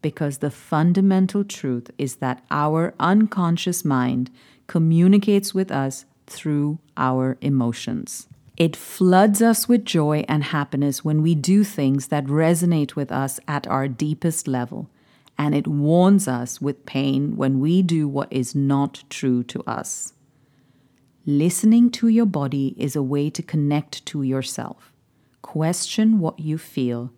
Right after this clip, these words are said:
and understand why you feel it. Being in pain can be a sign that you are not okay with what is happening in your life right now. And that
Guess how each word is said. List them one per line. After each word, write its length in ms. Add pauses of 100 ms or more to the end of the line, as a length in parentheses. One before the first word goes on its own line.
(180)
and 240
understand 840 (140)
why 640 (200)
you 240
feel 460
it. 300 (520)
Being 280
in 140
pain 400
can 200
be 160
a 60
sign 440
that 200
you 440
are 140
not 420
okay 520
with 260
what 160
is 160
happening 540
in 180
your 220
life 440
right 480
now. 520 (800)
And 260
that 440